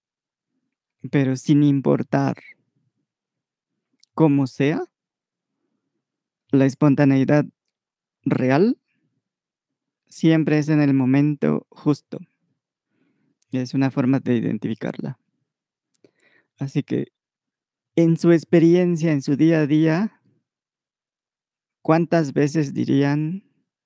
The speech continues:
que su espontaneidad es real,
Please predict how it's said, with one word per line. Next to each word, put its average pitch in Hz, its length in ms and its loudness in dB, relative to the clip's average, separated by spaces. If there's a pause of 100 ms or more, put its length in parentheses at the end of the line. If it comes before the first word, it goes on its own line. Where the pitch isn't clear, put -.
(840)
que 143 160 0
su 135 200 -4
espontaneidad 123 1080 -2 (1160)
es - 200 -2
real, - 440 -6